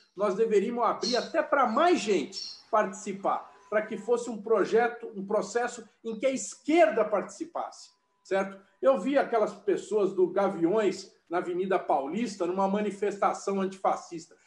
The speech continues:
Eu quero que eles votem. Eu quero que eles votem. Eu quero que a juventude que ocupa escolas, a juventude que vai pras ruas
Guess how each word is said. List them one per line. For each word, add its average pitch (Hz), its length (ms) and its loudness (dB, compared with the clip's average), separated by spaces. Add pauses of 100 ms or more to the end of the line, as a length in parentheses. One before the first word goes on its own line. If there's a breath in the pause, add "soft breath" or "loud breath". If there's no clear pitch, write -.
(100)
Eu 381 120 0
quero 415 240 2
que 359 100 4
eles 392 220 6
votem. 196 720 2 (540)
Eu 440 140 -2
quero 392 240 0
que 403 80 2
eles 440 240 2
votem. 214 600 2 (240 soft breath)
Eu 339 160 2
quero 349 240 6
que 349 80 4
a 311 60 6
juventude 247 1120 2 (160 soft breath)
que 285 80 2
ocupa 269 420 2
escolas, 202 720 4
a 240 80 2
juventude 247 640 -2
que 247 140 -6
vai 233 200 4
pras 202 260 0
ruas 269 300 -6